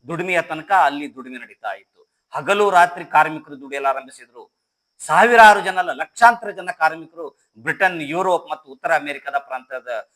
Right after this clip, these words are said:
ಮಹಾನಗರಗಳಲ್ಲಿ ದುಡಿಯಲಾರಂಭಿಸಿದ್ರು. ಮತ್ತು ಅವರಿಗೆ ಅಪಾಯಕಾರಿ ಯಂತ್ರಗಳಲ್ಲಿ ದುಡಿಯಲಾರಂಭಿಸಿದ್ರು. ಅವರಿಗೆ ಆ ಭದ್ರತೆ ಅನ್ನುವಂಥದ್ದು ಏನಿದ್ದಿಲ್ಲ, ರಕ್ಷಣೆ ಏನನ್ನಂತ ಇದಿರ್ಲಿಲ್ಲ. ತಲೆಗೆ ಆಗ್ಲಿ, ದೇಹಕ್ಕೆ ಆಗ್ಲಿ ಯಾವ ಬಗೆಯ ರಕ್ಷಣೆ ಇರಲಾರ್ದಂತಹ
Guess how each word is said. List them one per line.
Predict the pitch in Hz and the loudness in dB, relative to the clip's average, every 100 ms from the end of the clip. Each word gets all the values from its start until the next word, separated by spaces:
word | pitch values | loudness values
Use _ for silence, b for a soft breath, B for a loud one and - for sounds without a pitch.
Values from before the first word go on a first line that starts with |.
| _ 120 | _ 0
ಮಹಾನಗರಗಳಲ್ಲಿ | 165 202 170 160 147 143 143 127 | 4 4 4 -2 -4 -6 -6 -10
ದುಡಿಯಲಾರಂಭಿಸಿದ್ರು. | 131 127 123 113 107 _ 104 _ _ _ _ _ _ _ 123 | -12 -8 -8 -8 _ _ _ _ _ _ _ _ _ _ -8
ಮತ್ತು | 151 - | -6 0
ಅವರಿಗೆ | 160 165 170 180 214 214 _ _ - | 0 2 -2 0 -2 -6 _ _ -6
ಅಪಾಯಕಾರಿ | 135 - 262 277 269 254 | -2 8 8 8 6 4
ಯಂತ್ರಗಳಲ್ಲಿ | 247 240 240 240 233 208 | 4 -2 0 0 0 -2
ದುಡಿಯಲಾರಂಭಿಸಿದ್ರು. | 202 208 190 190 175 175 160 127 _ | -2 2 2 0 -12 -20 -20 -20 _
ಅವರಿಗೆ | 139 175 175 156 156 - _ - | -6 -4 -2 -2 -2 -6 _ 0
ಆ | 139 135 | 2 2
ಭದ್ರತೆ | 113 107 - 165 165 247 247 | -2 -14 -16 -10 -2 0 0
ಅನ್ನುವಂಥದ್ದು | 233 214 208 - 170 175 | -2 -2 -8 -8 -8 -8
ಏನಿದ್ದಿಲ್ಲ, | 170 151 160 151 | -8 -8 -2 -2
ರಕ್ಷಣೆ | 143 - 170 | -2 -8 -10
ಏನನ್ನಂತ | 151 147 139 139 135 - | -8 -8 -10 -12 -16 -12
ಇದಿರ್ಲಿಲ್ಲ. | 127 123 127 123 120 104 _ _ _ | -12 -12 -18 -18 -12 -14 _ _ _
ತಲೆಗೆ | 131 156 165 | 0 0 4
ಆಗ್ಲಿ, | 165 139 135 117 | 4 2 -4 -8
ದೇಹಕ್ಕೆ | 127 180 185 175 160 | -4 0 0 -2 -2
ಆಗ್ಲಿ | 151 135 139 117 _ _ _ | 0 -2 -12 -14 _ _ _
ಯಾವ | 123 147 240 277 | 2 8 8 8
ಬಗೆಯ | 240 226 220 | 2 -2 -2
ರಕ್ಷಣೆ | 190 - 190 175 | -2 -2 -8 -8
ಇರಲಾರ್ದಂತಹ | 160 165 151 151 - 143 139 113 | 0 0 0 -6 -6 0 0 0